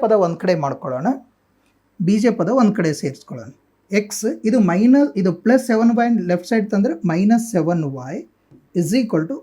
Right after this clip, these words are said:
ಮೈನಸ್ ಐದನ್ನ ಈ ಕಡೆ ತಗೋ, ಪ್ಲಸ್ ಐದು, ಇದು ಮೈನಸ್ ಮೂವತ್ತೈದು. ಎಕ್ಸ್ ಮೈನಸ್ ಸೆವೆನ್ ವೈ is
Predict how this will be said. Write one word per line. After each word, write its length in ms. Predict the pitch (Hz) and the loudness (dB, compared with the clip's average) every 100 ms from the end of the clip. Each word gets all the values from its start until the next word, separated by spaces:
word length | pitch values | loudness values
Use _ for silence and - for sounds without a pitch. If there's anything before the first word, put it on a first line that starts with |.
| 196 160 | -4 2
ಮೈನಸ್ 340 | 233 302 285 247 | 4 4 2 -4
ಐದನ್ನ 240 | 226 226 208 | -2 0 0
ಈ 20 | 196 | 0
ಕಡೆ 100 | 190 185 165 | -4 -4 -4
ತಗೋ, 180 | 180 269 - _ - _ _ - | -4 -4 -8 _ -20 _ _ 0
ಪ್ಲಸ್ 300 | 202 226 226 170 135 | 2 2 0 -4 -4
ಐದು, 220 | 131 220 - _ _ _ - | -4 -4 -6 _ _ _ -2
ಇದು 100 | 247 220 | 0 0
ಮೈನಸ್ 360 | 156 151 220 - 175 | 0 -2 -4 -4 -6
ಮೂವತ್ತೈದು. 720 | 147 135 - - 196 139 - - _ _ _ _ _ _ _ _ _ _ _ - 208 | -6 -6 -10 -6 -6 -6 -10 -20 _ _ _ _ _ _ _ _ _ _ _ -4 -4
ಎಕ್ಸ್ 280 | 202 - 311 277 190 | -4 2 4 6 4
ಮೈನಸ್ 500 | 196 180 156 208 - - 180 | 4 4 2 -4 -10 -4 0
ಸೆವೆನ್ 360 | 165 226 269 196 139 | 2 2 2 0 -4
ವೈ 200 | 120 165 330 - _ _ - | -8 -10 -12 -16 _ _ -6
is 100 | 160 | -4